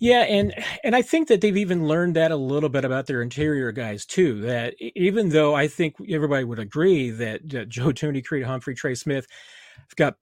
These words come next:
nasty streaks, all that they need, they're also athletic guys, you know, and, and I think that the Chiefs were trying to live a little bit in both worlds, you know, a little bit in, in, in the zone world and a little bit of, you know, going gap when they needed to. And I'm not sure it ever really worked.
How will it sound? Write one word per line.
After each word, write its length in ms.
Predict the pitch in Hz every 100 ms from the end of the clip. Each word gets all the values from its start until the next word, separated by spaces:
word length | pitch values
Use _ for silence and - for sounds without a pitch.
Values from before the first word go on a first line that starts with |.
| _
nasty 460 | 151 151 160 196 175
streaks, 380 | - 165 127 -
all 220 | 170 160
that 120 | 143
they 140 | 131 117
need, 500 | 127 214 127 98 123 - - _ -
they're 260 | 127 196 202
also 320 | 240 - 247
athletic 460 | 190 185 185 175 135
guys, 580 | 165 180 - - - -
you 140 | 180
know, 260 | 143 117 123
and, 300 | 143 143 147
and 160 | 160
I 80 | 160
think 220 | 160 254
that 100 | -
the 80 | -
Chiefs 260 | 175 202 185
were 60 |
trying 280 | 156 180 180
to 60 | 180
live 260 | 170 175
a 40 | 151
little 240 | 147 156
bit 160 | 156 160
in 80 | 139
both 300 | 139 139 156
worlds, 520 | 143 143 151 147 -
you 100 | 214
know, 160 | 139 131
a 20 |
little 300 | 123 127 139
bit 200 | 139 151
in, 280 | 147 147 156
in, 160 | 143 151
in 100 | 156
the 100 | 143
zone 300 | 131 139 147
world 400 | 139 139 139 131
and 80 | 131
a 60 |
little 260 | 123 135 151
bit 220 | 127 143
of, 180 | 139 127 - - -
you 80 | 151
know, 120 | 143
going 280 | 123 156 147
gap 320 | 139 135 -
when 80 | 151
they 160 | 131
needed 340 | 127 139 139 131
to. 260 | 156 139 135 - - - -
And 140 | 185
I'm 80 | 196
not 160 | 285 311
sure 160 | 311
it 40 | 277
ever 140 | 269
really 180 | 262 254
worked. 500 | 180 294 - - -